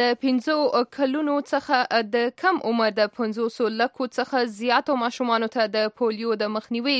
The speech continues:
څاڅکي ورکول کیږي. د کمپاین د ختمېدو څخه وروسته د پولیو د څاڅکو څخه د محرومو پاتې شویو ماشومانو لپاره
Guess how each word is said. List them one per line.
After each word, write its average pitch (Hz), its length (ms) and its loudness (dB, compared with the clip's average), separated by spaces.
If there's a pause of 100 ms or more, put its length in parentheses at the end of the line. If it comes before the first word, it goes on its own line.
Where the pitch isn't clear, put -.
(140)
څاڅکي 226 420 2 (380)
ورکول 190 460 -4
کیږي. 175 540 -6 (220)
د 185 180 0
کمپاین 196 400 0
د 196 160 -2
ختمېدو 214 400 -2 (140)
څخه 247 240 0
وروسته 269 480 0
د 262 180 6
پولیو 277 380 0
د 254 100 6
څاڅکو 294 560 -2
څخه 277 320 2
د 240 100 0 (120)
محرومو 277 360 0 (140)
پاتې 262 320 2
شویو 320 460 -2
ماشومانو 233 580 0
لپاره 214 320 4